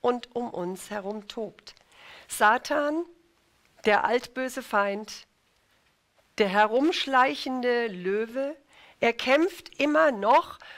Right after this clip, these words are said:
und intensiver, weil er weiß, dass seine Zeit abläuft. Denn er weiß, dass es auch für ihn einen Kairos Jahwes gibt und geben wird. Er kämpft gegen Jesus, er kämpft gegen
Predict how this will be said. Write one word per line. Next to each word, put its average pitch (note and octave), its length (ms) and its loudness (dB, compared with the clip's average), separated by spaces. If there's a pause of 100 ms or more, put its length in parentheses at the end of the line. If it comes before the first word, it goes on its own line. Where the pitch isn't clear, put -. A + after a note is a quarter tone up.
(120)
und C#4 300 2
intensiver, C4 1200 0
weil A3+ 180 8
er G3+ 260 0
weiß, C4 400 4
dass G#3+ 200 -6
seine A3 320 2
Zeit A#3+ 480 0 (320)
abläuft. F#3+ 800 2 (360)
Denn C4+ 180 6
er E4+ 380 6
weiß, D#4+ 480 4
dass B3 200 0
es C4 140 -12
auch B3+ 180 2
für D4 180 -6
ihn C#4+ 720 0 (560)
einen C4+ 480 6
Kairos C4+ 960 2 (140)
Jahwes G#3+ 880 2 (280)
gibt - 460 -4 (160)
und G3+ 300 -4
geben G3 360 -4 (240)
wird. E3+ 480 -8 (720)
Er G3 160 0
kämpft A#3+ 480 -6
gegen G3 260 -8
Jesus, A#3+ 580 -10
er F#3+ 120 -8
kämpft G#3+ 400 -8
gegen G#3+ 320 -8